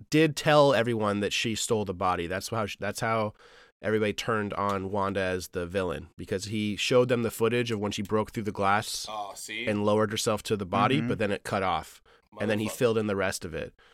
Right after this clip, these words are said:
Speaker 1: So he did lead them astray. So it wasn't me, Zach.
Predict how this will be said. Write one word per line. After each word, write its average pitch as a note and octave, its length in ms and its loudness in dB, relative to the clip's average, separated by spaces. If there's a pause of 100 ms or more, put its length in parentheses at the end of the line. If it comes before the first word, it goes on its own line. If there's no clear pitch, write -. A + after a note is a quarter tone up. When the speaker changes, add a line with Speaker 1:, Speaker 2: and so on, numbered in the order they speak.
(140)
Speaker 1:
So - 120 -4
he C3+ 240 0
did A2 480 2 (200)
lead G#2 280 -2
them F#2+ 160 -4
astray. - 440 -6
So F#2 220 -6
it F2 80 -4
wasn't A#2+ 300 0
me, A2 240 0
Zach. F#2+ 500 -2